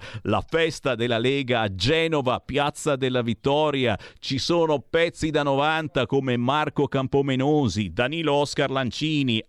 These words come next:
Antonio Maria Rinaldi, Annalisa Tardini. Europa duemilaventiquattro, le battaglie della Lega. Questo sabato trenta settembre alle ore diciannove, Piazza della Vittoria, Genova, la Zena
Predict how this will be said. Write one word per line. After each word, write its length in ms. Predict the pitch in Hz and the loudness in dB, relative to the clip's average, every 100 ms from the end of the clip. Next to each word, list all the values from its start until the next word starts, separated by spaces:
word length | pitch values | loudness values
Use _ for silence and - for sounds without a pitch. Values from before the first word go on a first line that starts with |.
| - | -2
Antonio 680 | 208 185 170 208 196 190 180 | -2 -2 -2 0 2 0 -2
Maria 360 | 175 180 180 | -2 0 0
Rinaldi, 760 | 165 165 175 160 143 120 120 104 - - | 0 0 0 0 -2 -2 -2 -4 -10 -4
Annalisa 800 | 127 131 113 107 117 139 107 120 | -2 -2 -2 -2 0 -2 0 0
Tardini. 880 | 131 113 90 85 117 104 85 78 - _ _ - _ - | 0 -2 -2 -2 2 2 0 -4 -12 _ _ -20 _ -4
Europa 480 | 85 76 95 101 95 | 0 2 0 0 -2
duemilaventiquattro, 1300 | 87 98 104 98 87 95 95 - 113 135 - 143 143 - - | -2 0 0 0 0 0 -2 0 0 0 -4 -6 -6 -10 -6
le 200 | 101 85 | -4 -2
battaglie 720 | 98 95 - 123 123 120 120 | -2 -2 -2 0 0 -2 -2
della 380 | 117 113 110 107 | -2 0 0 0
Lega. 440 | 101 80 78 76 - - | -2 -2 -6 -8 -8 -6
Questo 320 | - 135 - | -2 -2 -2
sabato 540 | 143 165 135 110 92 - | -2 -2 0 0 0 -2
trenta 360 | 127 175 165 | 0 -2 -2
settembre 540 | 139 143 - 135 120 110 | -2 -2 0 0 2 0
alle 100 | 113 | 0
ore 140 | 120 | 0
diciannove, 760 | 101 92 104 98 107 127 135 127 | 0 0 0 2 2 0 -2 0
Piazza 500 | 120 123 - - 113 | 0 0 0 -4 -2
della 240 | 104 101 | -2 -2
Vittoria, 760 | 92 95 107 107 110 113 107 90 | -2 -2 0 0 0 0 -2 -2
Genova, 600 | - 147 131 101 82 82 | 0 0 0 -2 -4 -6
la 200 | 90 92 | -4 -4
Zena 640 | 80 87 165 180 190 180 | -4 0 0 0 0 -2